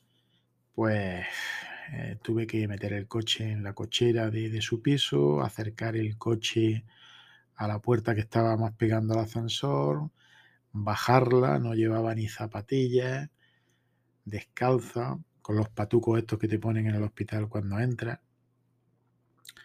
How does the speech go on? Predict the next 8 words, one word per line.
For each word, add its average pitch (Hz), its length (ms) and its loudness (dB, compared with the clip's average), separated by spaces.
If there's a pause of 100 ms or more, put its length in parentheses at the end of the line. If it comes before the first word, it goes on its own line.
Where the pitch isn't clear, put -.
(920)
Y, 123 840 4
y 127 200 2
eso 135 200 2
fue 123 200 6
el 110 100 6
día 110 260 6
de 98 120 -4
ayer. 98 260 -4